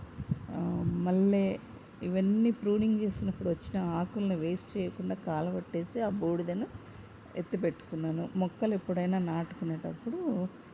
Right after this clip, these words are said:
లేదా మట్టి మిశ్రమం కలుపుకునేటప్పుడు నేను చల్లుకునేదాన్ని. బయట మనకు బూడిద ఎక్కడ దొరుకుతుందండి, ఇప్పుడు ఎవరు ఇస్తారు అసలు? ఆ, అందుకని చెప్పేసి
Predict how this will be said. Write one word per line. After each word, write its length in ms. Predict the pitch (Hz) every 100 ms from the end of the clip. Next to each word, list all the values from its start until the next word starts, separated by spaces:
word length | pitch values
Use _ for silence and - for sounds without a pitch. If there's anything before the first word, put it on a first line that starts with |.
| -
లేదా 240 | 180 180 196
మట్టి 320 | 185 175 220
మిశ్రమం 600 | 202 190 - 170 165 165 175
కలుపుకునేటప్పుడు 920 | 165 160 - 170 160 160 165 208 254
నేను 380 | 190 170 160 147 -
చల్లుకునేదాన్ని. 880 | 156 165 - 165 156 156 156 208 466 - - - -
బయట 340 | 165 170 175 208
మనకు 480 | 196 180 175 -
బూడిద 380 | 160 170 175 190
ఎక్కడ 300 | 196 185 185
దొరుకుతుందండి, 760 | 180 190 - - 190 185 175 175
ఇప్పుడు 220 | 165 -
ఎవరు 240 | 165 175 214
ఇస్తారు 360 | - - 185
అసలు? 280 | 180 - 196 - - - - - - -
ఆ, 300 | 175 170 175
అందుకని 420 | 180 175 185 180 175
చెప్పేసి 720 | 175 180 170 - 339 240